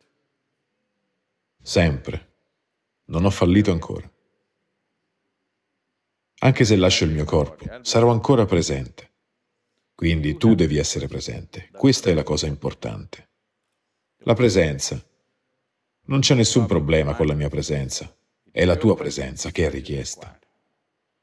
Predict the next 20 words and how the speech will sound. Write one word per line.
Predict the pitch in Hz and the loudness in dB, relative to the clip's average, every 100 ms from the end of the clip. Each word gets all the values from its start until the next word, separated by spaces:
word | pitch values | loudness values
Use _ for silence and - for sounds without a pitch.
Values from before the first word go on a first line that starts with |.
| _ _ _ _ _ _ _ _ _ _ _ _ _ _ | _ _ _ _ _ _ _ _ _ _ _ _ _ _
Qualcun | - 147 - 180 | -2 0 4 4
altro | 160 107 | 6 4
non | 82 | 2
può | 82 73 | -2 0
dire, | 87 101 73 69 - | 4 4 4 -6 -12
"Sì, | - 98 110 | -4 2 2
signora", | 101 98 127 82 - _ _ _ _ _ _ _ _ _ _ _ _ | 2 2 4 2 -2 _ _ _ _ _ _ _ _ _ _ _ _
quando | - 90 90 | -4 0 0
il | 87 | 0
tuo | 87 | 0
nome | 87 85 | 2 2
viene | 82 80 | 0 -2
chiamato. | 80 73 69 67 - _ _ _ _ _ _ _ _ _ | -4 -4 -6 -10 -14 _ _ _ _ _ _ _ _ _
Quindi | 78 73 | -6 -6
sei | 71 67 - | -6 -8 0
tu | 107 101 71 - _ | 2 2 -2 -18 _
che | - | -10
devi | 80 78 | -6 -4
essere | 78 - 76 | -4 -4 -6
presente. | 71 67 64 64 60 - | -10 -10 -10 -14 -16 -20